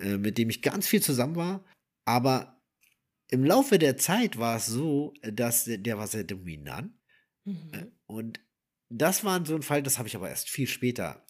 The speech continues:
Speaker 1: in der Rückbetrachtung gesehen, dass ich dann ganz oft meine Meinung für mich behalten habe, weil ich da auch gar keinen Konter geben konnte. Der wär auch stärker <laughs> und,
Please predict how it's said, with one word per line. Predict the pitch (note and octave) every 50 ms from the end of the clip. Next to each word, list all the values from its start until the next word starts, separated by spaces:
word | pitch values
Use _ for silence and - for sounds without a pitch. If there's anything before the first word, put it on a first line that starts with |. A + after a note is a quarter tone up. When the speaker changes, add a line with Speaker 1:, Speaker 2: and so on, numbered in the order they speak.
| _
Speaker 1:
in | - F2 D#2+
der | D#2+ D2+
Rückbetrachtung | - - - - - - - D#2+ - - - -
gesehen, | - D2 C#2 D#2 D2+ D2+ - - _ _ _ _ _ _ - - _ _ _ -
dass | G2 G2 B2+ A#2+ -
ich | D3+ D3 C3+ C3 C3 -
dann | - A#2+ B2 B2 B2 B2 B2 A#2 - _ _ _ -
ganz | - C#3+ D#3 C3 - - -
oft | B2 B2+ B2+ A#2+ - - _ -
meine | A2+ A#2 A#2 A#2+ B2
Meinung | A#2+ A#2 A#2 A#2 A#2+ B2 A#2+ - - _ _ _ -
für | - - C#3
mich | C3+ D3+ C#3 -
behalten | - F#2+ F#2+ F#2+ F2 - - F2+ D#2+
habe, | D#2+ D#2+ D2 C#2+ C2+ D2+ C#2+ C#2+
weil | F#2+ F#2 F#2+ F#2+ F#2 E2 - - _ _ -
ich | - - - - - _ _ - _ _ -
da | - D#2+
auch | - - -
gar | - E2+ D#2+
keinen | - F#2 E2
Konter | - - F#2+ A#2 D3+ C#3
geben | A2 - A#1 B1+ C#2+
konnte. | - - - - - - _ _ _ -
Der | A#2 A2+
wär | A#2+ F2+
auch | C2+ - -
stärker | - - - - - - - G#3+ A#3 C4 B3+ - - - - A#4 A#4+ B4+ C#5+
<laughs> | D5+ D#5+ D5 C#5 - - C4+
und, | A#3 C#4 F4+ C4+ C4+ D4+ C4+